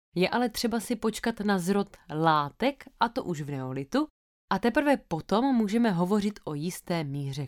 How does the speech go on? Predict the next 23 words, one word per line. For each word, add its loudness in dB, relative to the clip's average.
komfortu. -2
A -2
do -4
které -2
pak -4
epochy -4
opět 0
zavítáme, 0
abychom -4
si -4
řekli -2
více -4
o 0
zrodu 0
skutečného -2
spodního -2
prádla? 2
Kam 6
jinam 4
než 2
do 0
starého 0
Řecka -4